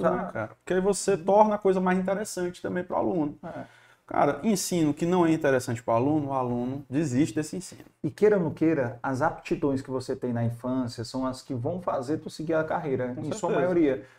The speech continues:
Speaker 1: Por
Speaker 2: É.
Speaker 1: exemplo, o que que tu lembra na tua infância e na tua adolescência que tu gostava?
Speaker 2: Ixi, cara.
Speaker 1: Dez anos, doze, quatorze anos.
Speaker 2: Rapaz.
Speaker 1: Muito provavelmente tem a ver com o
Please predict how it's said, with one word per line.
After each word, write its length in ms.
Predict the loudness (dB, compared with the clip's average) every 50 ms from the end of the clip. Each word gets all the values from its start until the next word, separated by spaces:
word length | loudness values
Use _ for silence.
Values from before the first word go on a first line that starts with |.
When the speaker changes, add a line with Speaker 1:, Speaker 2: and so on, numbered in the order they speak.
| _ _
Speaker 1:
Por 80 | 0 2
Speaker 2:
É. 40 | 2
Speaker 1:
exemplo, 200 | 2 2 0 0
o 40 | 2
que 120 | 2 2
que 60 | 2
tu 120 | 4 2 4
lembra 280 | 4 4 4 4 4
na 140 | 4 4 2
tua 160 | 2 2 0
infância 440 | 0 0 -2 -2 -2 -2 0 2 2
e 160 | 2 2 0 -4 -2
na 160 | -2 -2 0
tua 140 | 2 2 2
adolescência 640 | 4 4 4 4 2 2 -4 -6 -6 -6 -4 -6 -8
que 80 | -8
tu 80 | -6 -4
gostava? 560 | -2 -2 -2 0 0 2 2 2 2 0 -2 -8
Speaker 2:
Ixi, 160 | -10 -12 -16
cara. 340 | _ -6 -6 -4 -4 -4 -8 -8 -12 -16 -18 -6
Speaker 1:
Dez 400 | 2 4 4 6 6 4 2 2
anos, 320 | 0 0 0 0 -2 -4 0
doze, 380 | 2 4 6 6 6 4 2 -2
quatorze 640 | _ 0 2 2 2 2 2 0 0 0 -2 -4
anos. 400 | -2 -2 -2 -2 -2 -4 -6 -8
Speaker 2:
Rapaz. 1000 | -10 -12 -12 -10 _ 0 2 4 4 4 4 0 -2 -4 -6 -10 -12 -14 -14 -8 -2
Speaker 1:
Muito 240 | 0 0 0 2 2
provavelmente 640 | 4 4 6 6 4 4 4 2 0 0 -2 0
tem 80 | 0 0
a 80 | 2 2
ver 200 | 2 2 2 2
com 100 | 0 -6
o 300 | -6 -8 -12 -14 -14